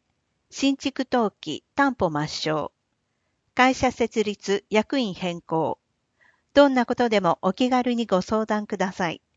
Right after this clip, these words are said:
司法書士が丁寧にお答えします。友田司法書士事務所、鴨方町鴨方八百四十八、鴨方中学校前。電話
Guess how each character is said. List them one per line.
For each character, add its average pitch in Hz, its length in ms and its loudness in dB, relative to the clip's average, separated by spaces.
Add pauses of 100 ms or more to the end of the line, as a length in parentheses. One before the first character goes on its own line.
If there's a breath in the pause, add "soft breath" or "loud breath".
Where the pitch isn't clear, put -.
(340)
司 247 180 0
法 254 180 6
書 262 160 0
士 240 140 0
が 180 140 0
丁 285 220 2
寧 214 180 -2
に 180 180 -6
お 175 100 0
答 180 320 0
え 180 40 -4
し 175 160 -8
ま 156 160 -6
す。 - 200 -20 (880)
友 262 320 4
田 147 160 0
司 202 200 -2
法 247 240 2
書 233 180 -2
士 220 180 -6
事 214 120 -4
務 208 160 -6
所、 - 280 -6 (880)
鴨 240 260 2
方 247 280 2
町 151 240 0
鴨 180 300 -4
方 175 420 -2
八 202 260 -2
百 262 260 0
四 254 220 2
十 156 200 -6
八、 147 420 -10 (560)
鴨 240 240 2
方 262 240 2
中 240 240 0
学 226 240 0
校 214 240 0
前。 185 320 -2 (840)
電 202 280 2
話 190 220 2